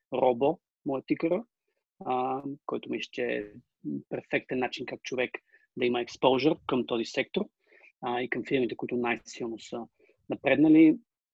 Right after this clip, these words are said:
макар че някои от тях са на имената, които всички знаем и сме чували. Google, примерно. А, китайският Google също е много напред в,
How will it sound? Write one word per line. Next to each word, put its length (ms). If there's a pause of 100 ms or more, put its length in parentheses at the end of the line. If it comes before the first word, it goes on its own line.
макар 280
че 120
някои 440
от 100
тях 200
са 300
на 160
имената, 300
които 140
всички 200
знаем 240
и 60
сме 140
чували. 380 (380)
Google, 380 (720)
примерно. 340 (520)
А, 540 (360)
китайският 500
Google 380 (340)
също 320
е 220
много 200
напред 300 (680)
в, 260